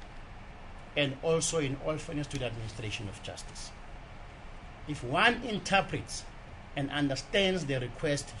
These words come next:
hereto, they don't form part of an application in terms of Section eighty-seven, but something else differently altogether. But the accused chose to this route.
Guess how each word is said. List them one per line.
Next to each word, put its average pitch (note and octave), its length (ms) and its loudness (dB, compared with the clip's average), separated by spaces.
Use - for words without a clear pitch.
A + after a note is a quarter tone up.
hereto, C3 340 2
they E3 100 4
don't G#3 200 0
form E3 480 0
part D3 260 4
of - 120 -4
an C3 120 -2
application C#3+ 640 0
in A#2 160 -4
terms A#2 260 -2
of A2+ 100 -6
Section A2+ 340 -6
eighty-seven, F#2+ 380 -6
but B2 160 -2
something D3 440 2
else A#2 240 -4
differently D3 420 0
altogether. A2 400 -8
But G#2 140 -2
the G#2+ 100 0
accused C4+ 560 0
chose D#3+ 360 4
to - 140 -6
this C#3 240 2
route. - 300 -6